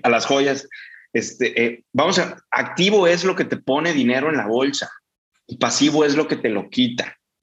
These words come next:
¿sí? En otras palabras, decirlo es, activo es lo que conserva o sube su valor en el tiempo,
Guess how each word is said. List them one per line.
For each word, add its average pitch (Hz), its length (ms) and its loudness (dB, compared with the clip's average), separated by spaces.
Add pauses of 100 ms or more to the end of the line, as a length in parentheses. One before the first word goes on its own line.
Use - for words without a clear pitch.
(140)
¿sí? - 400 -8 (260)
En 131 80 0
otras 175 220 0
palabras, 147 300 2
decirlo 151 340 2
es, - 260 -4 (280)
activo 180 440 0
es 175 220 0
lo 175 180 -2
que 131 160 -6
conserva 147 680 -2
o 139 80 -2
sube 147 280 -2
su 151 120 -10
valor 120 280 0
en 139 80 -2
el 120 160 -4
tiempo, 131 560 -4